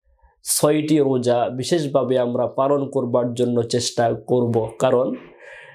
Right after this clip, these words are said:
রাসূল করিম সাল্লাল্লাহু আলাইহি ওয়াসাল্লাম বলেছেন, "মান সামা রমাদানা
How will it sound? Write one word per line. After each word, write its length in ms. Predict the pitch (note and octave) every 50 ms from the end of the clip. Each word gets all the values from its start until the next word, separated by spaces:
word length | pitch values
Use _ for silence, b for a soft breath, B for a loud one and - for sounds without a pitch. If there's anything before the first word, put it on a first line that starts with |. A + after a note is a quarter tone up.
| B B
রাসূল 360 | D3 C#3+ - F3 F3 E3+ D#3+
করিম 220 | D#3+ D#3+ D#3+ D#3+
সাল্লাল্লাহু 560 | D3 - E3 D3 C#3+ D3 D3 D3 C#3+ C#3+ C#3+ C#3+
আলাইহি 200 | C#3+ D3 C#3+ D3
ওয়াসাল্লাম 500 | C#3 - - D#3+ D3 D3+ D3+ C#3+ C3+ B2
বলেছেন, 560 | C3 C3+ C#3 C3+ - - C3 A#2+ B2+ - D4 - _ _ _ _ _ _ _ _ _ - D3
"মান 260 | D3 D#3 D3+ D3 C#3
সামা 640 | A#2+ - - - E3+ E3+ F3+ F#3 F3+ F3 E3+ E3 D#3+
রমাদানা 1040 | D#3 D3+ D3 C#3+ D3 C#3+ C#3+ C#3 C3+ D#3+ E3+ F3 E3+ D#3+ C3+ A#2+ A#2+ B2 C3 -